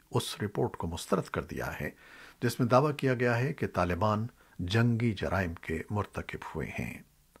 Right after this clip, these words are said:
जबीउल्लाह मुजाहिद ने ट्वीट में कहा कि उसे अपनी मालूमात को गलत अंदाज में पेश नहीं करना चाहिए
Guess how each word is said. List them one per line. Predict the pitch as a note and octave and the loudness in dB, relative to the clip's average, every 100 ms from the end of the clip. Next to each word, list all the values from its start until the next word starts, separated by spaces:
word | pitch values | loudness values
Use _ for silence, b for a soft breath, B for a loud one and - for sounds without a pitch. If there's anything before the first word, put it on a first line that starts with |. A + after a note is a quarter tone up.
| B B B B B B2+ | B B B B B 2
जबीउल्लाह | B2+ C#3 C#3+ C3+ | 4 6 6 6
मुजाहिद | B2 A#2+ C3+ F3 - | 6 6 6 4 2
ने | C3 | -2
ट्वीट | - A#2 A2 - | 0 0 0 0
में | F2+ | -4
कहा | - A2+ C#3 | 0 0 0
कि | - D#2+ D#2 - | 0 0 0 -4
उसे | - - B2 C#3+ | -6 -2 -2 -2
अपनी | A2 - E2+ | -4 -4 0
मालूमात | E2+ E2 F#2 G#2 | 2 2 2 0
को | - E2+ | 0 0
गलत | A2 C#3+ - | 2 2 0
अंदाज | F2+ E2 F#2+ F#2+ | -2 2 2 0
में | D#2 | -6
पेश | - D2 - | -6 -4 -4
नहीं | G#2 D#3 | -2 0
करना | - C2 C2+ | -2 -4 -6
चाहिए | - - - - A#2 | -4 -4 -4 -4 -6